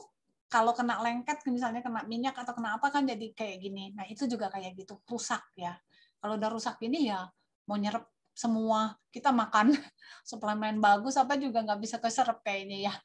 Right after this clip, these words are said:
Nah, jadi untuk, eh, kerja si Hemohim pertama itu justru untuk bisa memperbaiki ini ya. Kita, eh, tahu ya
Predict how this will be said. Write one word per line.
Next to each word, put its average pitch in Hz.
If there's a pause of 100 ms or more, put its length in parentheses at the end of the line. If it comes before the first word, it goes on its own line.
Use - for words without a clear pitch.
(400)
Nah, 196
jadi 202 (240)
untuk, 240 (320)
eh, 202
kerja 202
si 226
Hemohim 214
pertama 185
itu 320
justru 202
untuk 226 (400)
bisa 208
memperbaiki 190
ini 180 (280)
ya. 190 (500)
Kita, 202 (140)
eh, 185 (100)
tahu 208
ya 302